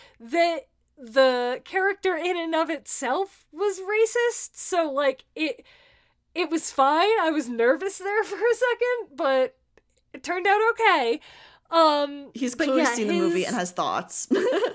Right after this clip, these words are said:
Speaker 1: Yeah. So, um, all right,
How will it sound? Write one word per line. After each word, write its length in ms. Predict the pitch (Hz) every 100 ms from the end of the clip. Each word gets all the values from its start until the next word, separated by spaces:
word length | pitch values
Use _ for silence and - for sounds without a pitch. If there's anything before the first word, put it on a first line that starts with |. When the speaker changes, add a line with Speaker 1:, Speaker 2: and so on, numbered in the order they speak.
| 370
Speaker 1:
Yeah. 440 | 277 370 302 202 - - _ _
So, 420 | - 381 311 302
um, 540 | 294 311 294 285 277 269 _ _ _ - _ _ _ _ _ _
all 100 | 294
right, 380 | 359 277 277 339